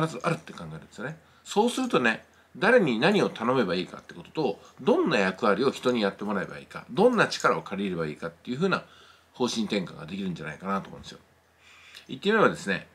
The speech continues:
自分の経験や知識で賄えないことでも、自分以外の経験や知識では賄えるっていう、こういうふうなね、黄金の法則があるんで、別に自力でできなければ、他力を頼めばいいんじゃないかなと思うんですよ。その他力を頼むときに、時には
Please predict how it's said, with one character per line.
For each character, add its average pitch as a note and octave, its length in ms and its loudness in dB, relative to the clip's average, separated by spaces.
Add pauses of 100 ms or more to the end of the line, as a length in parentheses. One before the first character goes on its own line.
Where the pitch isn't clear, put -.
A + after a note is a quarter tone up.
(360)
自 A#2+ 160 -6
分 G#3+ 140 4
の A3 120 4
経 G3 200 6
験 G3 160 2
や F#3 100 4
知 - 160 -2
識 A2 200 -4
で G2+ 340 4
賄 D#3 380 6
え D3 60 4
な F#2 120 0
い - 20 -4
こ F2+ 120 -6
と F2 80 -4
で F2 60 -6
も、 G#2+ 320 0
自 B2+ 160 -4
分 A3+ 180 0
以 A#3+ 80 0
外 E3 160 4
の F#2 100 2
経 G#2+ 200 -2
験 G2+ 120 -2
や F#2+ 100 0
知 G#2+ 140 -6
識 - 200 -6
で B2+ 80 0
は G#2+ 80 4
賄 F#2 360 0
え F#2+ 40 2
る - 80 -8
っ - 40 -18
て - 200 -18
い B1+ 60 -10
う、 - 80 -16 (100)
こ F#3 140 2
う G#3+ 40 4
い - 20 0
う G3+ 40 2
ふ G3+ 40 2
う E3 40 2
な E2 120 0
ね、 D#2+ 120 -4
黄 E3 200 2
金 F3+ 140 4
の E3 80 0
法 D#3 120 0
則 C#3 200 -6
が B2 120 4
あ - 20 0
る C#2+ 100 -4
ん D#2 40 -8
で、 F2 200 -6 (300)
別 C#3 180 -6
に D3+ 100 0
自 A2+ 140 0
力 D#3+ 180 0
で D#3+ 60 -2
で E3 80 2
き D#3 80 -2
な A#2 120 2
け - 80 -6
れ D2 80 -4
ば、 F#2+ 260 0 (320)
他 B2+ 140 -2
力 A#2+ 260 2
を E3+ 220 4 (560)
頼 A#2 180 2
め G2+ 60 2
ば F2 100 -2
い F#2+ 40 0
い G2 40 0
ん F#2 60 0
じ F2 60 -6
ゃ - 20 -6
な D#2 80 -6
い - 40 -10
か F2 120 -8
な F#2+ 120 -2
と - 80 -12
思 C#2+ 80 -14
う - 40 -20
ん - 20 -20
で - 60 -20
す - 20 -20
よ。 - 100 -20 (320)
そ - 140 -4
の F3 100 -2
他 E3+ 120 4
力 G3 180 2
を G3+ 80 10
頼 G#3 180 6
む D#3+ 100 4
と G2 100 0
き F#2 80 -8
に、 A2 180 2
時 B2 220 -4
に B2 80 2
は D3 180 4